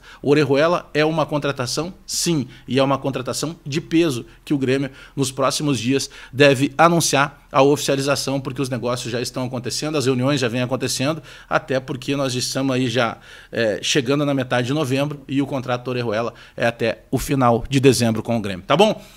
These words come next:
Abraço todo mundo aí, dá o like no vídeo, dá o joinha que fortalece muito, te inscreve no canal, traz mais gente aqui pra gente aumentar a bajezada,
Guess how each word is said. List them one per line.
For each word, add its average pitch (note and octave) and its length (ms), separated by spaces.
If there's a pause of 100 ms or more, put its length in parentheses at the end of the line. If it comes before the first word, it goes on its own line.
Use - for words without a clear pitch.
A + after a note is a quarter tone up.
(140)
Abraço G#3 300
todo G#3 160
mundo G#3+ 200
aí, G#3 140
dá G3 120
o G3 40
like G3 260
no F#3 120
vídeo, F3 280
dá F3+ 140
o G3 80
joinha F#3 380
que - 60
fortalece F3+ 500
muito, E3 320
te D3 120
inscreve E3+ 440
no F3+ 80
canal, E3 500 (320)
traz D#3+ 240
mais E3+ 160
gente F3 220
aqui E3 160
pra E3 120
gente D#3 200
aumentar D#3 300
a - 20
bajezada, D3 640